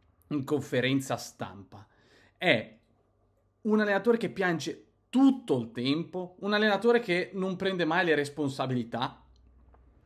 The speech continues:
un allenatore che ieri va ai microfoni e dice: "Abbiamo comandato il gioco per quasi novanta minuti". Ma Simone Inzaghi, ma che partita hai visto?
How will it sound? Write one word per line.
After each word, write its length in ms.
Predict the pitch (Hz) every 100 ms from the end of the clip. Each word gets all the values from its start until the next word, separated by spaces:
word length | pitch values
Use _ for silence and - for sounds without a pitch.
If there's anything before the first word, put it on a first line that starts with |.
| -
un 200 | 226 240
allenatore 800 | 214 202 190 226 262 269 262 - - - _
che 100 | -
ieri 320 | 175 220 226
va 80 | 170
ai 80 | 185
microfoni 640 | 180 170 202 226 226 165
e 40 | 151
dice: 600 | 156 214 - 240 233 - - _
"Abbiamo 640 | 165 175 156 190 226 233
comandato 580 | - 165 156 151 208 202
il 80 | 151
gioco 640 | 131 160 196 208 208 - - _ _
per 220 | - 147
quasi 340 | 131 160 185 170
novanta 460 | 143 123 151 151
minuti". 540 | 135 120 107 117 - - _ _ _ _ _ _ _ _ _ _
Ma 120 | - -
Simone 280 | - 247 302
Inzaghi, 240 | 233 120
ma 200 | 131 -
che 160 | - 311
partita 380 | 320 294 269
hai 80 | 285
visto? 440 | 233 127 - 117